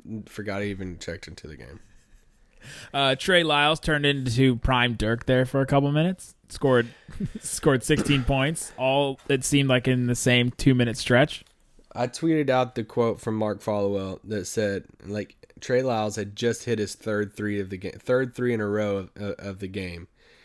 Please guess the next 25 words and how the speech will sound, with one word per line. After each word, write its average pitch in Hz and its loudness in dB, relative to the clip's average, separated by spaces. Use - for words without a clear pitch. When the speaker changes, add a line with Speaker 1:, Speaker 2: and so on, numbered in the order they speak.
Speaker 1:
And 107 -6
he's 120 -2
like, 107 0
"Oh, 226 8
Trey 233 6
Lyles 175 4
has 139 0
missed 185 4
his 160 0
last 170 4
seventeen 226 2
three 214 0
<laughs> 165 -6
Speaker 2:
Yeah. 117 4
Speaker 1:
point 202 6
shot 208 4
attempts, 156 2
and 131 -4
now 180 2
he's 170 2
hit 165 2
three 220 0
in 226 6
a 214 6
row." 180 6